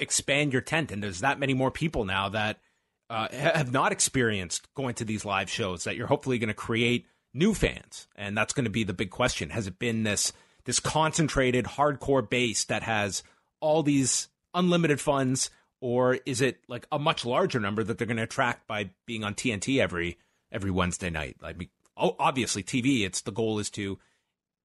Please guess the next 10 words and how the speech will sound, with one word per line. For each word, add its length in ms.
number 280
one, 560
to 400
get 140
paid 300
for 280
it, 120
and 100
number 180
two, 420